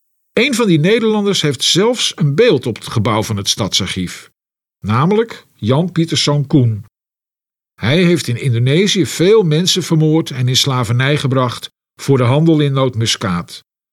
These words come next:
Aan het eind van de luisterroute, als je weer bij het stadsarchief bent, komen we hier nog op terug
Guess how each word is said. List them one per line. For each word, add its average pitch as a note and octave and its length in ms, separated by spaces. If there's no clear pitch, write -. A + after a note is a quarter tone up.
Aan B2 100
het A2+ 120
eind G#3+ 440
van G3+ 140
de F#3+ 80
luisterroute, D#3 840
als C3+ 260
je F#2 60
weer D3 200
bij B2 120
het G#2+ 120
stadsarchief F3 560
bent, C3 340
komen D#3+ 300
we C#3 60
hier C3 100
nog A2 200
op - 100
terug G3+ 400